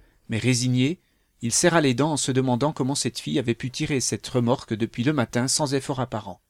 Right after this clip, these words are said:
Marion, elle, ne parut pas se formaliser de la bicyclette au rapport imposé.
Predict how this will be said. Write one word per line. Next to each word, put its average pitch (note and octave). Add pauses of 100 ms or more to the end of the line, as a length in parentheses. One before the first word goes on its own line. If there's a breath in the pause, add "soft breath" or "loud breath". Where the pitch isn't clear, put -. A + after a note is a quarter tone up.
(260)
Marion, C#3
elle, D3+
ne A#2+
parut C3
pas D3+
se B2+
formaliser B2
de C3+
la A2+
bicyclette B2+
au A#2+
rapport A#2
imposé. A#2